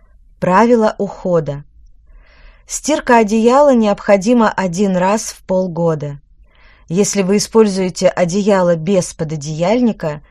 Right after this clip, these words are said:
стирайте его раз в два-три месяца. Какие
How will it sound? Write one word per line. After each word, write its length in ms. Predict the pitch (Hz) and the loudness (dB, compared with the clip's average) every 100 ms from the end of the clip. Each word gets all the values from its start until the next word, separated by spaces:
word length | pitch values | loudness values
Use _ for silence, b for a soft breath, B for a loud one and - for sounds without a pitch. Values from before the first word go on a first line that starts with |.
| _ | _
стирайте 680 | - - 185 180 214 240 202 | -20 -8 -2 2 2 0 -2
его 200 | 180 175 | 0 0
раз 420 | 170 185 214 - - | 2 2 0 -4 -10
в 140 | 175 | -8
два-три 1120 | 165 160 170 196 214 185 180 185 190 170 175 185 | -6 -4 -2 -2 -4 -2 0 0 -2 -6 -4 -4
месяца. 720 | 165 156 - 143 - 151 156 _ - - _ _ - - _ _ _ _ _ _ _ _ _ - | -4 -4 -8 -12 -12 -14 -14 _ -20 -20 _ _ -20 -20 _ _ _ _ _ _ _ _ _ -2
Какие 460 | 196 190 262 311 | 0 0 -2 -2